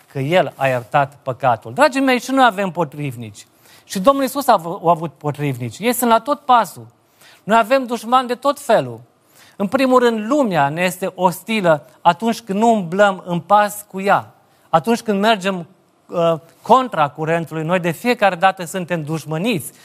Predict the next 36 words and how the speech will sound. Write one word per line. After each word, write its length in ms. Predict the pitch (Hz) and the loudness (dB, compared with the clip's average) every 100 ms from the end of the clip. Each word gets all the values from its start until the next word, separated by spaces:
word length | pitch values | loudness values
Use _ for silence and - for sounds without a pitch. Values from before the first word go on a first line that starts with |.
| _ | _
de 180 | - 143 | -2 0
lume. 360 | 160 175 139 117 - _ | 2 0 -2 -8 -16 _
Și 180 | - 196 | -6 0
ei, 320 | 254 285 254 - - | 2 0 -2 -14 0
uh, 140 | 170 165 | 4 4
cei 160 | - 247 | 4 2
din 140 | 233 | 4
lume, 200 | 254 247 | 2 2
nu 120 | 254 320 | 2 2
ne 120 | 269 | 2
consideră 600 | 233 208 254 202 190 180 | 2 0 -4 -4 0 0
a 180 | - 180 | 4 4
lor. 260 | 190 151 | 4 0
Sistemul, 680 | 120 190 - 294 277 226 180 - - | -2 -8 0 2 2 -2 -4 -14 0
uh, 180 | 180 170 175 | 4 4 0
lumii, 320 | 180 240 214 | 0 2 2
dragii 460 | 170 175 180 160 175 _ | 0 4 4 2 -12 _
mei, 240 | 180 170 165 | -2 -2 0
ne 120 | 202 | 2
este 220 | 240 - | 0 2
ostil. 540 | 170 143 - 220 156 - - - - - | 0 -2 -4 -2 -4 -8 -20 -20 -20 -14
Și 260 | - 160 | -2 -2
diavolul, 600 | 131 127 247 269 254 214 | 0 4 4 4 0 -4
pe 140 | 165 175 | -6 0
de 120 | 170 | 4
altă 240 | 165 156 | 4 2
parte, 360 | 139 156 151 147 | 2 2 2 -2
este 320 | 156 151 156 | -6 -6 -8
ostil 380 | - 139 139 190 | -6 -6 -4 -6
copiilor 600 | 156 156 - 240 214 170 | -2 -6 -2 0 2 2
lui 120 | 151 | 0
Dumnezeu. 560 | 139 143 139 139 143 120 - - - _ | -6 -4 -4 0 2 0 -4 -20 -20 _
Și 160 | - | 0
el 100 | 202 | 2
se 140 | 190 180 | 2 -2
luptă 440 | 233 214 220 196 | -2 2 2 2